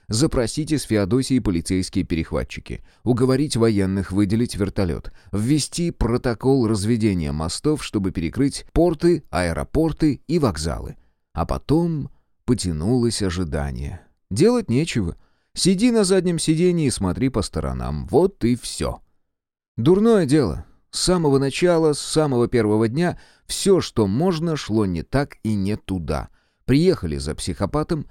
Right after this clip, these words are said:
убивавшим девушек, а столкнулись с заговором, целью которого было избавиться от главы преступного синдиката Крыма руками сотрудников Серебряной секции.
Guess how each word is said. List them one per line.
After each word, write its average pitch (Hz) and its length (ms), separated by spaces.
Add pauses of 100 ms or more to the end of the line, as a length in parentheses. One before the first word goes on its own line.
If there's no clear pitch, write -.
(140)
убивавшим 139 640
девушек, 127 540 (180)
а 107 120
столкнулись 175 560
с 110 100
заговором, 135 640 (160)
целью 131 340
которого 127 460
было 101 220
избавиться 113 500
от 85 60
главы 90 340
преступного 82 580
синдиката 113 540
Крыма 107 360
руками 113 360
сотрудников 151 640
Серебряной 101 480
секции. - 540